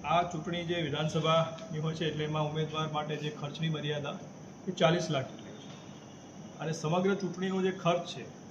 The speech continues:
એના પર યોગ્ય રીતે મોનિટરિંગ કરી શકાય એના માટે,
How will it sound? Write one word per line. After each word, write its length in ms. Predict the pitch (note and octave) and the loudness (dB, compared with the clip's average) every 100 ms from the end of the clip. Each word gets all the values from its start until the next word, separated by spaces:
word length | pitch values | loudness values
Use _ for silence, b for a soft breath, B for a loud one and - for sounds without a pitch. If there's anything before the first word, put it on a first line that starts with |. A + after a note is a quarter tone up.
| - - | -12 -4
એના 180 | D#3 E3 | 2 2
પર 200 | E3+ E3+ | 2 0
યોગ્ય 300 | D#3+ D#3 E3+ | 0 0 -2
રીતે 180 | E3 D#3+ | 0 0
મોનિટરિંગ 420 | D3+ D3+ E3+ E3 | 0 0 0 0
કરી 160 | D#3+ | -2
શકાય 360 | E3 D#3+ E3 - - - - - - | -2 -4 -6 -8 -10 -14 -16 -16 -10
એના 140 | C#3 D#3 | -2 0
માટે, 600 | D#3 D3+ D#3 D#3 D#3 D3+ | 2 2 2 2 2 0